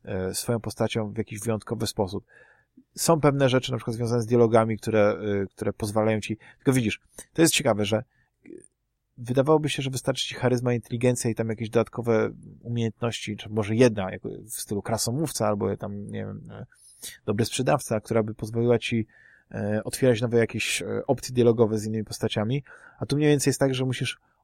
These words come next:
osobno jakby poświęcać punkty umiejętności na to, żeby na przykład, nie wiem, lizusowstwo sobie, e, w sobie rozwinąć, czyli po prostu, wiesz, no, w, w trakcie rozmowy, no nie, i-, jeśli pojawi się opcja na przykład,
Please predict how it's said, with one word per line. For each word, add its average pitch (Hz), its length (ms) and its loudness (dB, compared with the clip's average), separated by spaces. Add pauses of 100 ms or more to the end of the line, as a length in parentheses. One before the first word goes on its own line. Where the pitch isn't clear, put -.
(560)
osobno 120 600 2
jakby 110 400 4 (680)
poświęcać 131 460 -4
punkty 104 760 -2
umiejętności 120 720 -2 (140)
na 127 60 -10
to, 120 80 -6
żeby 113 180 -4
na 113 100 -2
przykład, 107 260 -2
nie 104 100 0
wiem, 98 220 -2
lizusowstwo 107 640 0
sobie, 98 360 0 (380)
e, 98 460 -4
w 98 80 -8
sobie 98 300 0
rozwinąć, 95 800 -4
czyli - 220 -10
po 107 100 -12
prostu, 101 360 -6 (380)
wiesz, 110 120 4
no, 123 60 2
w, - 80 -10
w - 220 -20
trakcie 143 240 4
rozmowy, 131 280 6
no 120 80 0
nie, 123 160 2
i-, 113 460 -10
jeśli 127 260 -4
pojawi 123 260 4
się 123 120 0
opcja 117 220 -2
na 113 100 -6
przykład, - 200 -4